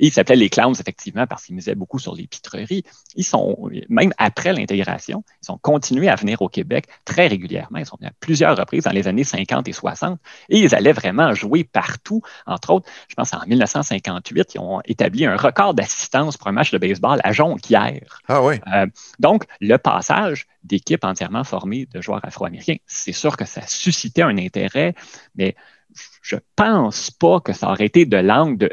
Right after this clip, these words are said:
Speaker 1: Hey, ils ont dormi dans un hôtel chez nous. » Je pense pas que ça aurait été cet aspect-là qui
Speaker 2: Mhm.
Speaker 1: aurait retenu, euh, l'attention. Mais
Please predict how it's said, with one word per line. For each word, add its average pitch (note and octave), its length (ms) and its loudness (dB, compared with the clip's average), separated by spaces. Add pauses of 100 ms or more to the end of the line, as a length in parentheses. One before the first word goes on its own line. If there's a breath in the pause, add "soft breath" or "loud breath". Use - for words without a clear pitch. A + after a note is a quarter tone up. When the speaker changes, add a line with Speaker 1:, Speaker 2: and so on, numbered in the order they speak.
(320)
Speaker 1:
Hey, C3+ 240 6
ils B2+ 140 2
ont A2+ 100 6
dormi B2+ 400 4
dans A2 240 2
un G#2+ 180 4
hôtel C3 520 4
chez A2+ 260 0
nous. » A2+ 320 -2
Je - 80 -10 (160)
pense B2 240 -4
pas G#3+ 120 -4
que - 100 -6 (300 loud breath)
ça - 160 0
aurait G2 100 -2
été E3+ 160 2
cet - 420 -2
aspect-là G#2 720 0
qui G2 120 -6
Speaker 2:
Mhm. G2 60 -2
Speaker 1:
aurait F2+ 240 -2
retenu, G#2+ 680 -2 (360 soft breath)
euh, E2 40 -16 (240)
l'attention. A#2 600 2
Mais A#2 140 0